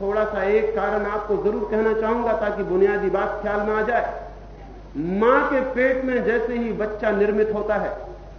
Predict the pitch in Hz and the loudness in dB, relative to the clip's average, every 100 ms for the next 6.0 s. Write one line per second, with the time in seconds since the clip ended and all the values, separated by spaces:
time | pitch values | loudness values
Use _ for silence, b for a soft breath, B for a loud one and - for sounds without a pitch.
0 | - - - - - - - - - - | -18 -18 -18 -18 -18 -18 -18 -18 -18 -10
1 | 170 - - 214 240 277 311 302 285 - | -10 -10 -4 0 4 4 6 4 2 -2
2 | - 233 269 262 202 - - - - - | 0 4 4 2 -2 -8 -12 -16 -18 -18
3 | - - 131 170 214 262 269 247 247 240 | -18 -10 -4 2 4 4 2 2 0 2
4 | 247 247 233 226 226 - 220 214 220 - | 2 4 4 2 0 -2 -2 -2 -4 -6
5 | 208 208 - 202 196 196 185 175 - 156 | -2 -2 -2 -2 -2 0 0 -2 -6 -10